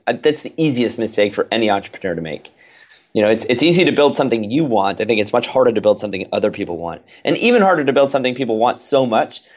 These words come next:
they're willing to not only pay money for it, but to seek it out and find it and pay money for it. Um, those are big challenges. I think once we had sort of found a, a,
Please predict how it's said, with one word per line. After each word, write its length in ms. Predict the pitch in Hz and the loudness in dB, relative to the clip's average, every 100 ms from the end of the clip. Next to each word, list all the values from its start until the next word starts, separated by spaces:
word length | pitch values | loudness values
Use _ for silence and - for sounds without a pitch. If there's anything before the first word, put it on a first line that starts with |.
| - _ | -20 _
they're 140 | 139 135 | 2 4
willing 340 | 131 131 127 | 4 4 2
to 80 | 123 | -2
not 220 | 123 131 139 | 0 2 2
only 200 | 120 104 | 0 -6
pay 180 | 135 | -8
money 260 | 117 113 123 | -2 -2 -2
for 320 | 123 104 104 | -4 -2 0
it, 100 | 101 | -2
but 180 | - - | -6 -6
to 80 | 104 | -8
seek 480 | - - - 147 - | -10 -14 -10 -8 -6
it 140 | - | -4
out 440 | 110 107 95 - - _ _ - | 0 0 -2 -6 -20 _ _ -12
and 180 | 107 101 | -12 -8
find 420 | - 98 110 107 | -6 -4 -4 -6
it 240 | 104 - _ _ - | -10 -12 _ _ -12
and 100 | 98 | -6
pay 140 | 95 | -6
money 240 | 92 90 90 | -6 -8 -10
for 260 | - 80 | -6 -6
it. 120 | 73 - - - - _ | -6 -10 -20 -20 -20 _
Um, 380 | 90 98 95 90 - | 0 0 0 -8 -2
those 180 | 180 196 | 2 2
are 60 | |
big 160 | 160 147 | 2 2
challenges. 340 | 127 113 98 101 | 2 0 0 -2
I 100 | 160 | 0
think 360 | 190 - - _ _ _ _ _ _ _ _ | 0 -4 -14 _ _ _ _ _ _ _ _
once 380 | 127 143 190 - | -2 0 0 -4
we 300 | 135 151 139 | -2 2 2
had 240 | 131 127 - | 0 -2 -2
sort 240 | - 135 | -2 0
of 80 | 123 | 0
found 440 | 131 131 139 123 | -2 0 -2 -2
a, 160 | 117 - | -6 -4
a, 380 | 113 104 101 | -4 -4 -6